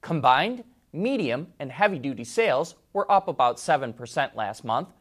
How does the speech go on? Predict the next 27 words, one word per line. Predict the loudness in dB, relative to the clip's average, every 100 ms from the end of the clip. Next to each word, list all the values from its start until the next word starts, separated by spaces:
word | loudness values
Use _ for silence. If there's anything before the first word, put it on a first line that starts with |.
| _ _
and | -8
for | 0 0
the | 0
year, | 0 0 0 -2 _ _
sales | 0 2 2 2
are | 4
up | 2 2
fifteen | -4 -2 -2 -4 -4 -4
percent. | -6 0 2 0 _ _ _ _ _ _
But | 4 4
we'll | 2
have | 2 2
to | -2
keep | -10 -8 -2
an | 0
eye | 0 0 -2
on | -2
if | -4 -4
the | -6
dip | -4 -4 -2
in | -6 -2
medium | -2 0 -2
trucks | -4 2 2 2 -6 -14 _ _ _
was | -2 0
a |
one-month | 2 2 2 0 -2 -4
blip | 4 6 4 -2